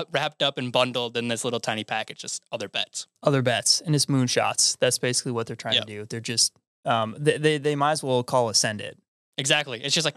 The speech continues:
Speaker 1: "Yeah, I mean, we might as well buy that."
Speaker 2: Yes, yes. All right, moving on. There was once two trillion dollars, and now there is one trillion dollars. Household debt soars at fastest pace in fifteen years as credit card uses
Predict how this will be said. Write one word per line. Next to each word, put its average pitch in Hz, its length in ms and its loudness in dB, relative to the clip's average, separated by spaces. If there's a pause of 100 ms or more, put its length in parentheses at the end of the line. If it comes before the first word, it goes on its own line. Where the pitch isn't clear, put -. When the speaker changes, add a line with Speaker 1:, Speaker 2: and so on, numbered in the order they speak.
Speaker 1:
"Yeah, 294 280 2 (100)
I 220 100 0
mean, 233 160 0
we 220 80 2
might 214 140 2
as 175 80 -2
well 160 100 0
buy 127 160 0
that." 104 180 -8 (420)
Speaker 2:
Yes, 143 420 6
yes. 123 380 -4 (240)
All 170 120 8
right, 156 300 2
moving 208 280 6
on. 147 320 0 (680)
There 170 160 10
was 180 180 4
once 185 320 2
two 226 180 -4
trillion 175 420 0
dollars, 120 760 -2 (100)
and 151 140 2
now 147 220 6
there 156 180 2
is 131 160 2
one 147 220 2
trillion 113 380 0
dollars. 110 720 2 (580)
Household 170 500 2
debt 160 240 4
soars 165 520 2
at 135 200 2
fastest 151 680 0
pace 135 300 2
in 120 100 -4
fifteen 151 600 -2
years 120 320 0
as 120 140 -4 (100)
credit 143 360 -4
card 127 380 -2
uses 117 680 -4